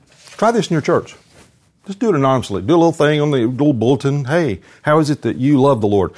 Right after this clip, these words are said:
Have them put that in the offering plate or whatever. Just see what you get. Eighty percent of the time, you're gonna get people answering the question like this. The way you love the Lord is to do stuff for Him.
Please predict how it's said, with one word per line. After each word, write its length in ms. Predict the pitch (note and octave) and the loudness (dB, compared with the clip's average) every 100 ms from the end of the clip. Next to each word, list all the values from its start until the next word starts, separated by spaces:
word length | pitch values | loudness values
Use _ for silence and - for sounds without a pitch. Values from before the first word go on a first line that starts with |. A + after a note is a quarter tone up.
| - | -14
Have 180 | - E3+ | -4 -2
them 80 | D3 | 0
put 180 | - - | -2 0
that 80 | D3+ | 0
in 60 | |
the 60 | C3 | 2
offering 300 | C#3 C3+ C3+ | 0 0 -4
plate 220 | C3+ B2 | -2 -2
or 40 | A2+ | -2
whatever. 260 | G#2+ A2 | -2 -2
Just 160 | A2+ B2 | -4 -2
see 60 | B2 | -2
what 140 | A2+ | -2
you 60 | G2 | -4
get. 180 | F#2 - _ _ - _ _ _ _ _ _ _ _ _ _ _ _ _ _ - | -6 -8 _ _ -20 _ _ _ _ _ _ _ _ _ _ _ _ _ _ -2
Eighty 160 | C#3 F3 | 2 2
percent 240 | - E3+ | 0 -2
of 60 | E3 | 0
the 40 | |
time, 220 | E3 C#3+ | 0 0
you're 80 | A#2+ | 0
gonna 180 | A2 B2 | 0 -2
get 240 | G2 C3 | -2 -4
people 380 | - B2+ - A#2 | -2 -2 0 -2
answering 380 | - C3+ - A#2 | 2 2 2 0
the 80 | A2+ | 0
question 340 | - B2 - | 0 -2 0
like 140 | B2 - | -6 -2
this. 180 | G#2+ - - - | -2 -4 -18 -2
The 80 | B2+ | 2
way 160 | D3+ | 4
you 140 | F#3+ D3+ | 4 4
love 240 | D#3 D3+ | 4 4
the 60 | A#2+ | 2
Lord 500 | A2+ C#3+ F#3+ G#3 F#3+ - - _ _ _ _ _ _ | 2 4 4 4 -2 -10 -20 _ _ _ _ _ _
is 140 | A#2 G#2+ | -4 -4
to 120 | A2 | -4
do 300 | F2+ B2 D#3 | -2 0 0
stuff 440 | - - - D3 - | -2 -6 0 0 -2
for 360 | - C3 A2+ | -6 -2 -2
Him. 300 | F#2 F2 C#2 | -6 -14 -14